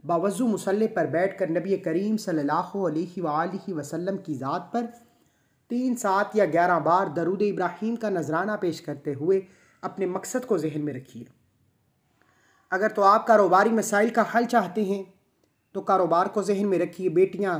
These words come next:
रिश्ता चाहती हैं, अगर कोई बंदा जहन में है, आप चाहती हैं कि रिश्ता वहीं हो जाए, तो उस बंदे को जहन में रखिए। अगर कोई दुश्मन आप पर हावी हो रहा है, दुश्मन से हिफाजत चाहती हैं, दुश्मन के मुंह पर ताले लगाना चाहती हैं,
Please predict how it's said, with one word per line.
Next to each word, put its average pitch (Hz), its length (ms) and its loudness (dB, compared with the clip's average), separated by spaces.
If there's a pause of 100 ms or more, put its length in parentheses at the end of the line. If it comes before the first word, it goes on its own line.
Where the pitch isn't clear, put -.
रिश्ता 180 320 -2
चाहती 175 400 -2
हैं, 165 280 -6
अगर 175 280 -2
कोई 185 220 2
बंदा 180 380 0
जहन 175 340 -4
में 139 180 -4
है, 190 260 -4 (360)
आप 185 240 -2
चाहती 175 400 -2
हैं 190 200 -2
कि 196 120 2
रिश्ता 180 340 -2
वहीं 196 280 0
हो 175 180 0
जाए, 160 200 0
तो 190 120 -2
उस - 160 -10
बंदे 143 240 -2
को 170 140 -4
जहन 180 240 -4
में 180 120 0
रखिए। 147 400 -6 (600)
अगर 208 200 -2
कोई 233 160 -2
दुश्मन 226 440 -2
आप 190 220 2
पर 214 160 4
हावी 214 360 -2
हो 190 160 2
रहा 143 280 -4
है, 123 200 -10 (360)
दुश्मन 226 360 -2
से 240 160 0
हिफाजत 180 520 0
चाहती 170 420 -2
हैं, 151 220 -6 (420)
दुश्मन 220 300 -4
के 214 160 2
मुंह 202 180 2
पर 220 240 4
ताले 185 300 4
लगाना 202 380 0
चाहती 151 380 -4
हैं, 139 240 -8